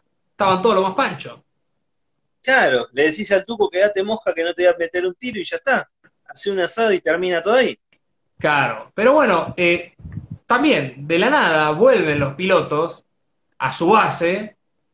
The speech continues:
Speaker 1: y, y dicen, "Bueno, tenemos esta misión, tenemos esta información",
Speaker 2: Sí.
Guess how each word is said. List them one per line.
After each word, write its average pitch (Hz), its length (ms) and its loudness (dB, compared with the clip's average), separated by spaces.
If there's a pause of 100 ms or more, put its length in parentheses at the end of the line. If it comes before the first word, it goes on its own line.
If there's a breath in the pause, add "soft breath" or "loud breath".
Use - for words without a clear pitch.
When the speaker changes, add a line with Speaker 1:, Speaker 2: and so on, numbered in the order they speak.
(440)
Speaker 1:
y, 170 880 -2 (440)
y 196 180 -6
dicen, 226 300 -2
"Bueno, 190 420 2
tenemos 240 360 -2
esta 214 200 -2
misión, 175 440 -2 (680)
tenemos 208 360 0
esta 214 120 -4
información", 240 680 0
Speaker 2:
Sí. - 140 -12